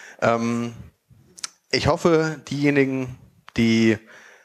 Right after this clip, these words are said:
schon mal, äh, da waren und die, die neu waren, ähm, euch, hat euch gefallen, was hier war, weil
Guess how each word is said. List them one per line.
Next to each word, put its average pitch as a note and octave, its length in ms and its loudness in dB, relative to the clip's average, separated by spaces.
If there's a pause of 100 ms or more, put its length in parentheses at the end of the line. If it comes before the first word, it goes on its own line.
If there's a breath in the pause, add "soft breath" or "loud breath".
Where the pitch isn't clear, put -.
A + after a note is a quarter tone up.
(440 soft breath)
schon C3 240 0
mal, A2+ 420 4
äh, G2 140 4
da B2 240 4
waren D#3 240 4
und A#2+ 160 -2
die, D3 140 0
die B2 140 0
neu A#2+ 260 4
waren, C3+ 400 0 (400)
ähm, G#2 420 -4 (760 loud breath)
euch, A2 220 0
hat A2+ 100 0
euch A2 160 2
gefallen, A#2 460 0
was D3 140 2
hier D#3 160 4
war, E3 320 2 (640 loud breath)
weil G#2 440 2